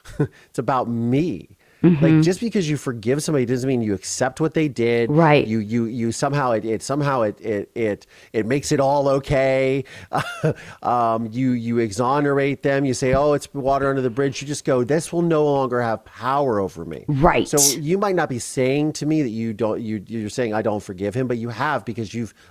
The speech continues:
Speaker 1: literally said, "This has no power over me."
Speaker 2: Yes,
Speaker 1: And
Speaker 2: you're,
Speaker 1: that is
Speaker 2: that's
Speaker 1: forgiveness.
Speaker 2: Yeah, yeah.
Speaker 1: Because you have to, and I think it, it, a lot of people so,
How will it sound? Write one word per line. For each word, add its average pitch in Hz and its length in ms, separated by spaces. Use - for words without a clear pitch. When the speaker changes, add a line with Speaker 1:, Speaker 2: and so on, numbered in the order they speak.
Speaker 1:
literally 123 440
said, 110 360
"This 107 180
has 95 240
no 92 300
power 95 340
over 67 200
me." - 80
Speaker 2:
Yes, - 380
Speaker 1:
And 180 140
Speaker 2:
you're, 180 80
Speaker 1:
that 165 200
is 165 60
Speaker 2:
that's - 340
Speaker 1:
forgiveness. 95 800
Speaker 2:
Yeah, - 200
yeah. 123 200
Speaker 1:
Because 123 420
you 120 80
have 120 280
to, 107 220
and 104 120
I 110 60
think 117 340
it, 127 180
it, - 200
a 135 60
lot 117 380
of 123 60
people 104 460
so, 113 800